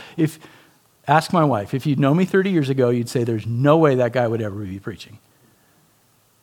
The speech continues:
I just didn't like people. I didn't want to be with people. You can ask Darren. He, he's known me for thirty years. But we get over that by the Spirit. The power of the Spirit will change us and transform us to be those people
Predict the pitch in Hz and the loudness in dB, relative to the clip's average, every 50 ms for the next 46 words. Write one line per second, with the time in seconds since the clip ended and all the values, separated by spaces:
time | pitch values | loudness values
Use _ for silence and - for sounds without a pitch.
0 | _ _ - 143 135 - - 202 180 165 147 185 - - - 107 80 - - - | _ _ -12 -12 -10 -6 -4 -2 0 0 0 -2 -4 -6 -8 -14 -14 -14 -18 -20
1 | - _ _ _ _ _ _ _ - 131 131 147 151 147 120 143 165 170 143 - | -20 _ _ _ _ _ _ _ -12 -8 -6 -4 -4 -2 -2 -2 -2 -4 -4 -8
2 | - 120 92 - - - _ _ _ _ _ _ _ _ _ _ _ _ _ _ | -10 -14 -16 -16 -20 -20 _ _ _ _ _ _ _ _ _ _ _ _ _ _
3 | _ _ _ _ _ _ _ _ _ _ - 170 156 151 160 147 127 117 110 110 | _ _ _ _ _ _ _ _ _ _ -10 -8 -6 -4 -2 0 0 -2 -2 -6
4 | 110 110 107 107 107 127 143 139 135 123 135 135 120 131 113 107 101 92 - 101 | -6 -6 -6 -6 -4 -4 -4 -4 -4 -6 -8 -6 -6 -6 -6 -6 -6 -8 -10 -12
5 | 92 - 95 85 82 80 80 82 87 - - - _ _ _ _ - - - - | -14 -14 -16 -16 -16 -16 -18 -18 -20 -20 -20 -20 _ _ _ _ -20 -20 -20 -20
6 | - - - - - - _ _ _ - 226 - - - - - - _ _ _ | -20 -20 -20 -20 -20 -20 _ _ _ -20 -20 -20 -20 -20 -20 -20 -20 _ _ _
7 | _ _ _ _ _ _ _ _ _ _ _ _ _ _ _ _ _ _ _ _ | _ _ _ _ _ _ _ _ _ _ _ _ _ _ _ _ _ _ _ _
8 | _ _ _ _ _ _ _ _ _ _ _ _ _ _ _ _ _ - 190 185 | _ _ _ _ _ _ _ _ _ _ _ _ _ _ _ _ _ 0 2 2
9 | 185 165 175 190 185 208 262 269 226 156 127 110 113 - 147 160 160 156 - - | 4 4 4 6 6 6 4 4 2 0 0 0 2 2 2 2 2 0 -2 -4
10 | - 233 262 302 - 110 - 131 - - 190 190 202 185 165 - - 233 247 208 | -2 0 0 0 0 -2 -4 -4 0 2 4 4 4 2 0 0 0 2 2 2
11 | 180 160 156 - - - 196 226 247 185 156 139 - - 147 - - 180 170 156 | 2 0 -2 -4 -4 -2 0 0 0 2 0 0 -2 -4 -8 -6 -4 -2 -2 -2
12 | - - 220 226 240 185 131 117 - - - 151 139 120 120 185 220 233 185 170 | -2 -2 -2 -2 0 0 -2 -4 -4 -4 -4 -4 -2 0 2 2 2 4 4 4
13 | 170 165 160 - - 208 233 247 - 120 107 104 101 | 2 2 2 -2 -4 -6 -4 -4 -4 -4 -6 -6 -6